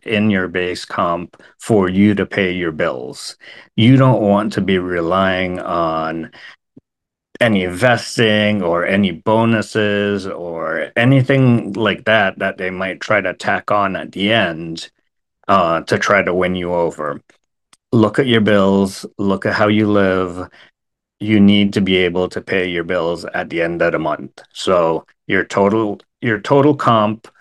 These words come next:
is up here, but you need your base comp to cover all of your bills.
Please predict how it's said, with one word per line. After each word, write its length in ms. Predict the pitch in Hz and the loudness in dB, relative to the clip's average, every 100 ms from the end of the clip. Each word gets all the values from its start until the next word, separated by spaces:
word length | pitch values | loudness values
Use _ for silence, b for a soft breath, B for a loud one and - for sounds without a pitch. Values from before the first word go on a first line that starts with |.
| B B B _ _ _ | B B B _ _ _
is 540 | 117 104 98 95 90 95 - _ | 0 2 0 -2 -6 -12 -16 _
up 200 | 110 104 - | 0 0 2
here, 540 | 147 117 90 90 104 _ _ 107 - | 2 4 2 -2 -6 _ _ -8 2
but 340 | 127 92 - _ _ | 2 2 -6 _ _
you 120 | 110 107 | -2 0
need 200 | 107 98 | 0 0
your 140 | 95 | -2
base 320 | 92 107 110 | 0 0 -2
comp 400 | - 98 92 90 | -6 -6 -6 -8
to 80 | - | -8
cover 380 | 92 85 90 - - | -4 -4 -4 -6 0
all 400 | 98 98 98 101 | 4 6 6 4
of 120 | 95 | 2
your 160 | 98 87 | 0 0
bills. 600 | 87 69 65 - - | -2 -6 -10 -14 -14